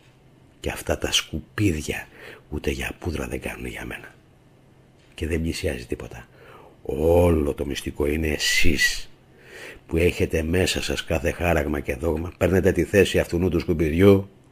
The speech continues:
που για σας νομίζετε ότι είναι δυνατό. Ε, για μας δεν είναι. Για μας είναι ένα σκουπίδι στο σακάκι μας, που όταν παρεπιπτόντως το δούμε, φεύγει μόνο του για να μην το χτυπήσω.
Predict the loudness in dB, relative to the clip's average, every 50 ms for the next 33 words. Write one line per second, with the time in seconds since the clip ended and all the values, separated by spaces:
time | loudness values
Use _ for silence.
0 | -12 -6 -2 2 2 2 4 4 2 2 4 2 2 2 2 0 2 2 2 2
1 | 2 2 0 0 0 0 0 -2 -6 -12 -18 -20 -18 -16 -14 -14 -12 -12 -10 -8
2 | -8 -8 -8 -8 -8 -10 -10 -10 -12 -12 -12 -14 -16 -18 -20 _ _ _ _ _
3 | -18 -14 -14 -12 -10 -10 -10 -8 -8 -8 -6 -6 -6 -6 -8 -8 -12 -16 -18 -18
4 | -18 -18 -18 -18 -18 -18 -18 -18 -20 -20 -20 -20 -20 -20 -20 _ 0 2 4 4
5 | 2 2 0 -2 -2 0 4 8 10 10 10 10 8 4 2 2 4 4 6 8
6 | 8 10 10 8 8 6 6 6 6 4 2 -2 -6 -10 -14 -18 -20 -20 -20 -20
7 | -20 _ _ 2 6 6 6 8 6 6 4 4 4 0 -8 -20 -20 _ _ _
8 | _ _ -20 -20 _ _ _ _ 0 2 4 4 4 2 0 -4 -2 0 2 4
9 | 4 4 4 4 4 4 6 6 6 4 4 4 4 4 4 4 4 6 8 8
10 | 8 10 8 8 6 4 4 4 4 4 4 4 2 2 2 0 0 0 0 0
11 | 0 -2 -6 -10 -14